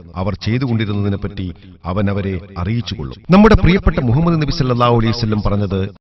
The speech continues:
ഇസ്ലാമിൽ എഴുപത്തിമൂന്ന് ഭിന്ന കക്ഷികൾ ഉണ്ടാകുമെന്നാണ്.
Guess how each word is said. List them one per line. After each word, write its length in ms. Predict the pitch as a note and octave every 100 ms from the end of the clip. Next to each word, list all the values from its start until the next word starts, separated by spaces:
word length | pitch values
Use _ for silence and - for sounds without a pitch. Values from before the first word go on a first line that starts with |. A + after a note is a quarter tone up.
| G2
ഇസ്ലാമിൽ 580 | F#2+ B2 B2+ A#2 B2 A#2+ A#2
എഴുപത്തിമൂന്ന് 760 | B2+ C3+ F3 F#3+ C#3+ F3+ E3+ D#3+
ഭിന്ന 320 | G2+ A2+ C#3
കക്ഷികൾ 360 | A2+ G#2 - G#2
ഉണ്ടാകുമെന്നാണ്. 880 | F2 D#2+ D2+ C#2+ B1+ A#1+ A#1 B1+